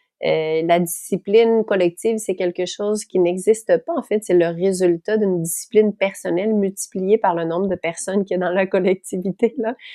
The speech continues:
Donc, euh, euh, je, je pense que c'est, c'est important que l'éducation soit, euh, soit comme orientée pour, pour ch-, pour chercher cette autodiscipline personnelle, là,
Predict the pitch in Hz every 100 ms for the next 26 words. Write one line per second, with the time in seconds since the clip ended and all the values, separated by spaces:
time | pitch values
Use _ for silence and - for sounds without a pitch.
0 | - - 196 196 196 190 180 - _ -
1 | 175 185 190 175 - 185 185 180 190 240
2 | - 208 - 175 180 - 175 165 170 180
3 | - 208 220 - - - - 175 170 170
4 | 180 165 - 214 214 - 196 185 196 -
5 | _ _ _ - 170 160 156 151 - -
6 | 196 202 202 180 165 202 208 185 170 233
7 | 233 180 - 170 - - - - 180 -
8 | 202 - 240 196 - - 196 233 202 180
9 | - 190 190 180 180 - 160 170 165 156